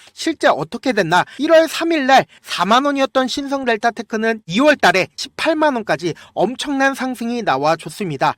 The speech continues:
사실상 실전 매매를 하심에 있어서 수학의 정석과 같은 역할을 할 수 있는 책이 어떤 책이에요? 바로 이 책이라고 생각을 해주시면 될 것 같습니다.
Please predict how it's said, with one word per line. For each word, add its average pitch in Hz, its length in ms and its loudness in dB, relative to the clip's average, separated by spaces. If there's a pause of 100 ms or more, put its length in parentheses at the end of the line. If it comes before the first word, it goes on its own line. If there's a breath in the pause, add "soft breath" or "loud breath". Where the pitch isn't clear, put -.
(100 soft breath)
사실상 302 500 4
실전 330 420 0
매매를 214 460 2
하심에 247 320 0
있어서 226 360 0 (300 soft breath)
수학의 285 380 2
정석과 170 480 -4
같은 233 340 -2
역할을 190 440 -2
할 208 100 0
수 208 120 -12
있는 180 220 -4
책이 180 340 -8 (220 loud breath)
어떤 180 340 -2
책이에요? 185 520 0 (100)
바로 208 340 4
이 175 220 -4
책이라고 294 580 0
생각을 262 460 0
해주시면 233 520 -4
될 156 120 -4
것 185 160 -4
같습니다. 139 580 -4